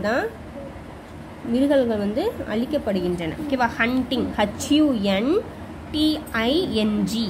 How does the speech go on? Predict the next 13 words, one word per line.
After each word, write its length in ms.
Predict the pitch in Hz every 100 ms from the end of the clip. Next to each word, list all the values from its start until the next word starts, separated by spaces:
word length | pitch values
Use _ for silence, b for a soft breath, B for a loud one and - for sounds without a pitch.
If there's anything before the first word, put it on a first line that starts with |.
| - - - - - -
ஹண்டிங், 580 | 220 214 208 262 247 170 - - - - - - 233
ஹெச் 240 | 233 - 226
யூ 100 | 294 294 220
என் 140 | 302 466 233 -
டி 100 | 269 240
ஐ 40 | 302 226
என் 140 | 180 175
ஜி. 80 | 165 - - - 240
நெக்ஸ்ட், 280 | 240 - 311 440 - - - 196
கிர் 180 | 294 453 - 220
நேஷனல் 420 | 240 - 277 269 -
பார்க் 300 | 202 202 339 - 247
is 100 | 262